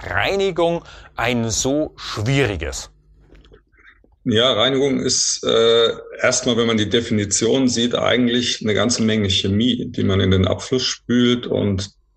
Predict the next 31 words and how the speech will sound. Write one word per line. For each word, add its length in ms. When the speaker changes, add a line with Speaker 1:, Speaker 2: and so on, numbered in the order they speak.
Speaker 2:
die 80
man 580
auf 240
der 140
anderen 320
Seite, 400
wenn 100
man 160
reinigt, 600
die 80
Rückstände 560
bildet 420
und 240
die 100
man 440
dann 220
auch 200
wieder 240
aufwendig 540
entfernen 500
muss. 280
Das 140
belastet 440
in 100
der 140
Regel 220
die 100
Umwelt, 540
Gesundheit 480
der 80
Mitarbeiter 880